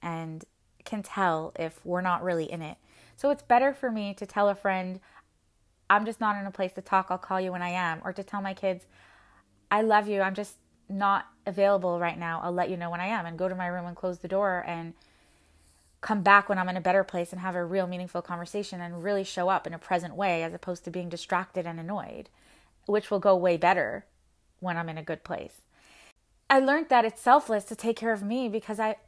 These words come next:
I'm taking care of the other people too. I'm not, I'm hurting them as well when I'm pushing myself to be something or do something when I'm not in a good place myself.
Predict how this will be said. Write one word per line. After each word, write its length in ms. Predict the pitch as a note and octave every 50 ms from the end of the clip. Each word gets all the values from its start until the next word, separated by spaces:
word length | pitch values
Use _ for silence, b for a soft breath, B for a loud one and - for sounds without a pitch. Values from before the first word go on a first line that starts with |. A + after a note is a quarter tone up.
| _ _ _ _ _ - _
I'm 180 | A#3 B3+ C4 A#3+
taking 280 | - C#4 C#4 C4 B3
care 260 | A#3+ - B3+ C4 B3+
of 120 | B3 A3 G3
the 120 | A3+ -
other 140 | A3+ A#3 B3
people 300 | A#3+ - G3+ - G#3+ G#3
too. 420 | - - - D4 - F3+ - - - -
I'm 180 | A#3 B3 A#3+ A#3+
not, 360 | B3+ C4 C#4 D4 - - - _ _ _ _ _ _ _ _
I'm 140 | - C#4+ C#4
hurting 420 | A#3+ - C4+ C#4+ D4+ D4+ C#4 B3
them 240 | A3 B3 B3 B3 A#3
as 160 | A#3 G#3+ F#3
well 480 | F3+ G3 G#3+ G#3+ F#3+ E3 D#3+ E3 F3+ - -
when 160 | F#3 F#3+ F3+
I'm 420 | - - F#3 F#3 F#3 F3+ F3+ F#3 - _ _ _
pushing 380 | - - G3+ F#3+ - G#3+ G3+ F#3+
myself 480 | F#3 F3+ E3+ - F#3+ F3+ F3 F3 - -
to 240 | - F#3 F3+ F3 - b b b b b _ _
be 100 | A3 A3+
something 420 | G#3 - A3 G3+ F#3+ F#3 G3 F#3
or 60 | F3+ F3+
do 180 | E3 F#3 G3
something 540 | G3 - F#3+ F3 F3 - G3+ E3+ E3+ E3 E3
when 300 | E3+ E3+ E3 E3 F3 - -
I'm 180 | - F#3+ F3+
not 180 | F3+ F3+ F3 E3+
in 100 | F3 E3+
a 60 | E3+
good 160 | E3 F3+ -
place 260 | - F3 E3 E3+ - -
myself. 500 | - - - - G#2 G2 G2 - -